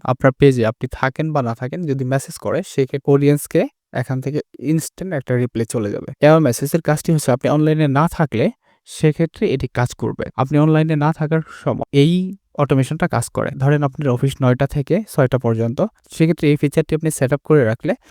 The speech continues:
আপনার কাস্টমারকে বলুন, "আমাদের অফিস সকাল ছয়টা থেকে নয়টা পর্যন্ত,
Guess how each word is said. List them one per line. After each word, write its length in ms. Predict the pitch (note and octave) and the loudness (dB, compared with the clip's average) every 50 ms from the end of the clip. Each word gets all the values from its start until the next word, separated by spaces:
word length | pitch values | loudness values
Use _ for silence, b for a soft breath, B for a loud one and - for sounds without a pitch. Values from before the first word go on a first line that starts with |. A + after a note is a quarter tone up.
| b _ | b _
আপনার 220 | C3+ C3 C#3+ C3+ | -4 0 0 0
কাস্টমারকে 580 | - - D3 C#3 - - D#3+ D#3 D#3 D3 - D3+ | 2 0 -2 -2 -4 -6 -4 -4 -4 -4 -4 -4
বলুন, 280 | C3+ B2 A#2 A#2 C#3 - | -2 -2 -2 -2 -4 -4
"আমাদের 340 | - B2+ C3+ D3 D#3 D3+ C#3+ | 0 2 2 4 4 4 2
অফিস 360 | B2+ B2+ - F#3+ G3+ - - - _ | 2 2 2 0 0 0 -6 -14 _
সকাল 280 | - - D#3 C#3 C#3 | -4 -2 0 0 0
ছয়টা 320 | C3+ - - C#3 C3+ D3+ D3 | 0 2 0 0 2 2 0
থেকে 180 | E3 F3 F3+ | 0 0 0
নয়টা 280 | F3 C#3 A#2+ B2+ B2+ B2+ | 0 0 -2 0 -2 -2
পর্যন্ত, 380 | C3+ C3+ B2 C3 C3 D3 - | -2 0 -2 -2 -2 -4 -6